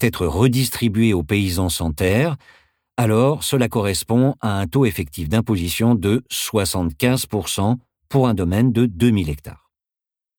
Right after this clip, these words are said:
Dans le cas théorique d'un seul individu détenant à lui seul toute l'Irlande, ou bien d'une personne possédant une substance ou une formule d'une valeur infinie pour le reste de l'humanité,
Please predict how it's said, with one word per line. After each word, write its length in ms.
Dans 100
le 100
cas 160
théorique 540
d'un 220
seul 280
individu 600
détenant 440
à 100
lui 180
seul 420
toute 240
l'Irlande, 580
ou 80
bien 160
d'une 220
personne 560
possédant 440
une 200
substance 760
ou 100
une 120
formule 460
d'une 180
valeur 300
infinie 420
pour 160
le 80
reste 320
de 100
l'humanité, 600